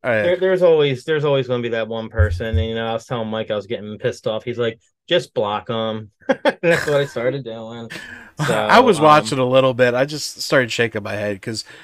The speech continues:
Speaker 1: you know, I'm basically done with all these horror groups to fucking begin with.
Speaker 2: Yeah, and, you know, it's funny. I think someone took over the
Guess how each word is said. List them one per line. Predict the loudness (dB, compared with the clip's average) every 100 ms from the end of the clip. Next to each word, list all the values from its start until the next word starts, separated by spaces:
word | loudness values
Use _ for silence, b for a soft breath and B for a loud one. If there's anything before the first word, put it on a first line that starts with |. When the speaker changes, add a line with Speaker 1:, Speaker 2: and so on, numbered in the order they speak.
| B
Speaker 1:
you | -8 0
know, | 4
I'm | 4 2
basically | -2 -2 -6 -6
done | -2 -2 -2
with | -4
all | -2
these | -4 -4
horror | -4 -4
groups | -4 -10 -10
to | -14
fucking | -8 -8 -8
begin | -12 -8
with. | -2
Speaker 2:
Yeah, | 2 2 2 -2 -8
and, | -8 -8
you | -2
know, | 2 2
it's | 0 -4
funny. | -4 -4 -4
I | -6
think | -6 -6
someone | -4 -2 -4 -4
took | -6 -2
over | -2 0 0 0
the | 0 -2